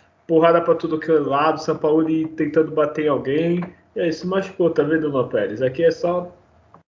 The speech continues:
perdeu, né? Podia tá aqui de boa, contrato renovado, ganhando bem, e fica aí nesses países de terceiro mundo, como a França,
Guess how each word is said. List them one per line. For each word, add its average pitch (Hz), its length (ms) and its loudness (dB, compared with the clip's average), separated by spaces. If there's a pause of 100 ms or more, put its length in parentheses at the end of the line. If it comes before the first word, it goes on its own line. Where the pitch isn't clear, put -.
(140)
perdeu, 185 420 6
né? 135 180 -2
Podia 127 300 -6
tá 147 140 -4
aqui 151 320 -6
de 143 120 -4
boa, 143 600 2 (520)
contrato 135 380 0
renovado, 131 640 0
ganhando 131 300 -2
bem, 165 300 2
e 180 40 0
fica - 280 -4
aí 165 140 4
nesses 147 440 -4
países 139 500 2
de 139 300 -6 (300)
terceiro 160 560 6
mundo, 175 400 2 (200)
como 143 220 -4
a 147 80 -2
França, 214 680 0